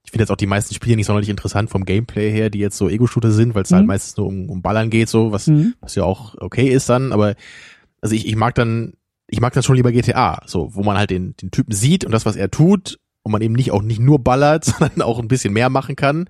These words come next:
Speaker 2: Mhm.
Speaker 1: Und ich meine, gut, man kann ja bei Ego-Shooter mittlerweile auch in irgendwelche Autos einsteigen, ne, aber das ist
Speaker 2: Aber das ist ja meine These. Dadurch, dass du diese Ego-Perspektive nicht aus dem Videospiel gewohnt bist und vor allen Dingen nicht die,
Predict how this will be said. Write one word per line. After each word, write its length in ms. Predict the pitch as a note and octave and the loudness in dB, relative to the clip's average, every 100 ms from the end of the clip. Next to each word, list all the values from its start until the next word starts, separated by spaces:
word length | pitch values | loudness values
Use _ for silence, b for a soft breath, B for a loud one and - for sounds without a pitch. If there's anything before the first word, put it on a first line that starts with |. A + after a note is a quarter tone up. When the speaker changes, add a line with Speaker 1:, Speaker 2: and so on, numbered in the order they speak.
| - | 0
Speaker 2:
Mhm. 300 | D3 D3 C#4 B B _ - | 2 2 0 B B _ -6
Speaker 1:
Und 120 | G2+ | -2
ich 60 | G2+ | 0
meine, 80 | G#2 | 0
gut, 180 | A2 | -2
man 80 | - | -4
kann 120 | - | -6
ja 40 | F#2+ | -2
bei 120 | F#2 | 0
Ego-Shooter 280 | F#2+ G2+ F#2 | 0 0 -2
mittlerweile 360 | F#2 F2+ F#2 | -2 -2 0
auch 120 | F#2 G2 | 0 0
in 80 | |
irgendwelche 280 | F#2 F#2+ F#2+ | 0 0 2
Autos 240 | F#2+ A2 - | 2 0 -2
einsteigen, 500 | G2+ - G#2+ A2 G#2 | -4 -2 0 0 0
ne, 120 | B2 | 0
aber 100 | A2+ | 0
das 100 | A2+ | -2
ist 240 | B2+ - | -8 -6
Speaker 2:
Aber 140 | - G3+ | -2 0
das 140 | G#3 | 0
ist 100 | B3 | 0
ja 60 | B3+ | 2
meine 240 | A#3+ B3 | 2 2
These. 360 | - E4 E3 D3 | 0 -2 0 2
Dadurch, 240 | E3+ F#3+ | 2 2
dass 180 | G#3 F#3 | 0 -2
du 100 | G3 | -2
diese 340 | F3+ E3+ F#3+ | 0 0 0
Ego-Perspektive 800 | G#3+ A#3 A3 F#3+ - G3 - F3 | 2 0 0 0 -2 -4 -2 2
nicht 460 | E3+ A3 D#4 - - | 4 4 0 -8 -16
aus 200 | - G#3 | -6 -4
dem 160 | - E3 | 0 2
Videospiel 520 | A#3+ B3+ E3 - D#3+ | 2 2 2 0 -2
gewohnt 360 | D3 C#3 A#3+ G#3+ | 0 2 4 4
bist 180 | C#3+ - | 0 -2
und 100 | D3+ | -4
vor 120 | D#3+ | -2
allen 80 | F3+ | 0
Dingen 100 | F3+ | 2
nicht 200 | F3 | 0
die, 120 | G3+ | -6